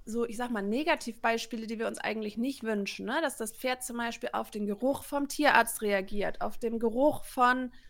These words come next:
der Schürze vom Schmied oder Ähnliches. Also, dass auch Rei-,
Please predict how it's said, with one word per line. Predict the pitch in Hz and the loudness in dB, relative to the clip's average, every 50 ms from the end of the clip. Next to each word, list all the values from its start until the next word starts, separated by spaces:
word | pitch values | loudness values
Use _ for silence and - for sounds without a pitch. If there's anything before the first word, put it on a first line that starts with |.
| - - - - - - - - - - - - - - | -16 -14 -14 -14 -14 -14 -12 -10 -10 -8 -8 -8 -2 0
der | 269 269 | 2 2
Schürze | - - - 269 302 320 320 - - 269 247 | 2 2 4 4 4 4 4 4 4 4 4
vom | - 254 247 247 277 | 4 2 2 2 4
Schmied | 269 - - - 254 277 277 254 226 180 - - - | 2 2 4 6 8 8 10 10 8 6 4 2 -2
oder | 185 214 208 208 196 - - - - - - - - | 0 2 4 4 2 2 -2 -8 -16 -20 -18 -14 -8
Ähnliches. | - - 226 214 208 190 185 185 185 190 190 196 | -2 0 0 2 2 0 -4 -4 -6 -8 -6 -4
Also, | - - 214 233 226 220 | -4 -2 0 0 0 -2
dass | 214 233 - 233 254 247 - - - - - - - - - - - - - - - - | 0 0 2 2 2 2 0 -10 -14 -18 -18 -18 -18 -16 -16 -18 -18 -18 -20 -18 -2 4
auch | - 226 240 262 294 339 403 440 - - - - | 8 8 10 8 8 6 4 0 -2 -6 -16 -14
Rei-, | - 196 185 180 185 196 196 208 240 277 | -12 -10 -6 2 6 8 8 8 8 6